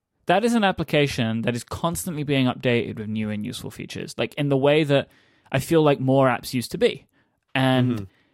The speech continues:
Speaker 1: it is a wonderful app. They moved to a subscription model, which maybe helped this. Like, again, like, I am not complaining if applications, uh, if they're,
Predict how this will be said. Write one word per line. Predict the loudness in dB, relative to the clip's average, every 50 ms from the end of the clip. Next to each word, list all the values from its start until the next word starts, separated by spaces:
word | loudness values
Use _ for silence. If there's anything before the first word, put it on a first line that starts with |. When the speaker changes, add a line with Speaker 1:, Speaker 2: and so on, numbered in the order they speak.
| _ 0
Speaker 1:
it | 2 2
is | 4 4
a | 4
wonderful | 4 4 2 2 2 0 2 2 2
app. | 0 0 -2 -2
They | -2 0
moved | 2 4 4 4 2 0
to | -4 -6
a | -6
subscription | -6 -8 -4 -2 -2 -2 0 -2 0
model, | 2 2 2 2 2
which | 0 -2 -4 -2
maybe | 0 2 2 2 2 2 2
helped | 2 2 2 0 0 0 -4
this. | -8 -8 -6 -6 -4 -2
Like, | -2 -2 -2 -4 -8 -18 -20 -20 -20 _ _ _ _ _
again, | -2 0 2 2 2 2 2
like, | 0 0 -2 -2 0
I | 2 2 4
am | 4 2 0 0 0
not | 2 0 0 0
complaining | -2 -4 -2 0 0 0 2 2 2 2 2 0 -2 -2 -2
if | -2 -2 -2 -2 -4 -2
applications, | -2 -2 -2 -4 -4 0 0 0 0 0 -2 -2 -2 -2 -2 -2 -4 -6 -8 -12 _ _ _ _ _ _ _ _ _ -10
uh, | -10 -4 -2
if | -4 0 2
they're, | 2 2 2